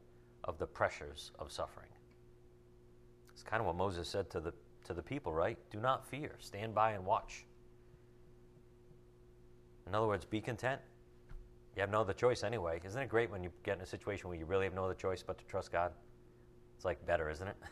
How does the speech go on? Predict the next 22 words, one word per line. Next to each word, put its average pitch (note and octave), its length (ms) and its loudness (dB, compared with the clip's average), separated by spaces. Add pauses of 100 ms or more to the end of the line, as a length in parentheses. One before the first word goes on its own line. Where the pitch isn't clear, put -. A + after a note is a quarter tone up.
<laughs> - 80 -8 (480)
You F2+ 80 -4
have E2+ 80 -6
no G2 240 2
chance F#2 440 -4
and E2 120 -6
no, G2 320 2 (800)
nothing G#2+ 280 0
you F#2 80 -4
can E2+ 120 -4
do. D#2 140 -6 (1700)
But F2 120 0
anyway, D2+ 320 -2 (1200)
um, F#2+ 280 -8 (400)
it F2 100 -10
gives G2 160 0
you G2 60 2
a - 20 0
chance G2+ 260 0
to G#2+ 80 -2
be G2 200 0 (100)
content. A2 340 0